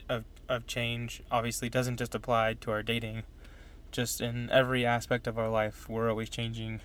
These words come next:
Every day, our body is, is changing, right? And our perspectives on things are changing. Things that people thought ten years ago, people are thinking completely <laughs> opposite now,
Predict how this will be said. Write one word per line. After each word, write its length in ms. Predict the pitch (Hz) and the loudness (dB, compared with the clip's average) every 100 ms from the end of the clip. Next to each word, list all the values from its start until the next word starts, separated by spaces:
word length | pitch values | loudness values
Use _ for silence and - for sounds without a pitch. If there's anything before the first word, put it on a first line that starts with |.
| - | -4
Every 220 | 123 120 | -2 0
day, 460 | 120 117 113 113 107 - | 2 2 2 0 -4 -6
our 180 | 110 110 | -2 -2
body 460 | 110 110 107 107 - - | 2 2 2 -4 -8 -8
is, 360 | 120 107 104 - - - - - | -2 -2 -2 -10 -12 -16 -18 -10
is 180 | - 113 | -4 -4
changing, 480 | - 110 101 90 98 - - - - - | -2 -4 -4 -8 -10 -14 -16 -18 -18 0
right? 240 | 110 110 - - - - - - | 4 4 2 -12 -18 -18 -18 -4
And 420 | 117 110 110 110 110 | -2 0 0 -2 0
our 120 | 98 | -2
perspectives 840 | - 113 - 139 135 107 104 104 - | -2 -10 4 4 4 -6 -6 -8 -8
on 140 | 107 101 | -6 -6
things 280 | - 107 - | -4 -6 -6
are 80 | |
changing. 460 | - - 107 113 110 - | -8 -6 -6 -8 -10 -2
Things 300 | 127 123 113 | -2 0 0
that 180 | 113 104 | -2 0
people 300 | 123 - 110 | -2 -2 -2
thought 400 | 120 113 - - - - - | 2 2 0 -4 -18 -16 -14
ten 220 | - 120 | -4 -2
years 220 | 113 123 - | 2 0 0
ago, 360 | 113 95 95 - - - - - - - - - | 0 2 2 -2 -16 -18 -18 -18 -18 -18 -18 -4
people 260 | 135 120 | -2 2
are 100 | 117 | 2
thinking 460 | 120 123 - 113 113 | 2 -2 -2 -4 -4
completely 560 | - 120 - 139 117 - | -2 -2 2 2 2 2
<laughs> 40 | |
opposite 480 | - 123 113 - 104 | 4 2 2 -2 -4
now, 400 | 117 131 104 101 | 0 0 0 -2